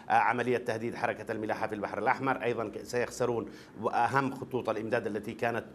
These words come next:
آه، يصل إليها السلاح عبرها، وأيضًا أهم الموارد الاقتصادية التي تأتي سواء عبر وصول المشتقات النفطية إلى، إلى ميناء،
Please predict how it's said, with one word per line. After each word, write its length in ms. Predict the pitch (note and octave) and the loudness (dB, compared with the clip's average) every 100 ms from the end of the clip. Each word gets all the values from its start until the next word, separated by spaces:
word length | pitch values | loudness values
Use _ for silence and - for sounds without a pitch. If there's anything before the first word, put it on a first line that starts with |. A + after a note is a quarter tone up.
| - - | -18 -2
آه، 140 | G#2 A2 | 2 4
يصل 320 | B2 B2 B2 | 4 2 0
إليها 320 | G#2+ A2+ A2 | 2 2 2
السلاح 400 | G#2+ - A2+ - | -2 -2 2 4
عبرها، 360 | A2+ C3 B2 B2+ | 4 4 4 4
وأيضًا 420 | A2 A#2 A2 G#2+ | 4 2 0 -2
أهم 220 | A#2 A#2+ | 0 -2
الموارد 360 | A2+ A2+ A2+ G#2+ | 0 2 2 0
الاقتصادية 480 | G2+ - A#2 A2 | -4 -2 -2 0
التي 280 | A2 G#2+ A2+ | 0 -2 -2
تأتي 400 | A2+ A#2 A#2+ G#2+ - - - | -2 0 -2 -6 -6 -14 0
سواء 280 | A#2+ A#2 | 4 4
عبر 200 | G#2 A2+ | 4 2
وصول 240 | A2 A#2 A2+ | 0 0 0
المشتقات 520 | G#2 G2 A2 - A2+ | 0 -2 0 2 2
النفطية 400 | G#2+ G#2 A#2 A#2 | -2 -4 0 2
إلى، 380 | G2 G#2+ G#2 G2+ | 2 2 0 0
إلى 200 | G#2+ G#2+ | 0 0
ميناء، 340 | A2 A2+ A#2 | 0 0 -2